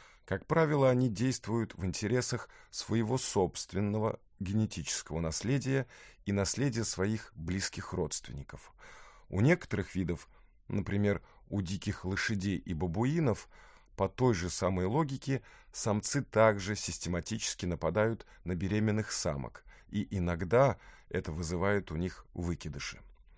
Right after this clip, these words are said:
Особенно интересно этот паттерн проявляется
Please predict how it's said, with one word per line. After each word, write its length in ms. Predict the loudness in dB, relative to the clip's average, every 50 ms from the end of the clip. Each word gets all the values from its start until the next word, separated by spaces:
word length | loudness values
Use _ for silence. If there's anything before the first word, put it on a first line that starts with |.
| -20 -20 -20 -20 -20 -20 -20 -20 -20 -20 -20 -12
Особенно 540 | -8 -6 -2 0 2 2 4 4 2 2 2
интересно 760 | 2 2 2 0 0 2 2 0 0 0 2 2 2 2 0 -2 -2
этот 320 | -2 -2 0 -2 -4 -4 -2
паттерн 520 | 2 2 2 2 2 0 0 0 -2 -6 -10 -16 -20 -20 -12 -6
проявляется 680 | -2 0 0 2 2 4 4 4 4 4 0 -2 -4